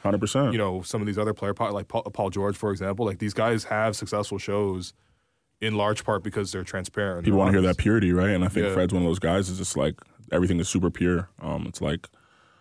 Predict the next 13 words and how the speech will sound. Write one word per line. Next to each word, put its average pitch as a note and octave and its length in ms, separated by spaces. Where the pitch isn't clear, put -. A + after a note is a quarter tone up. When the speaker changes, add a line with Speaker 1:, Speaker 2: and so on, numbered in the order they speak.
Speaker 1:
in F#2+ 100
everything G#2 360
he F#2 80
does, F#2+ 280
all E2+ 220
aspects F#2 320
of F2 60
his F2 100
life, F2 280
everything F2 240
is E2+ 80
super F2 180
pure. E2 180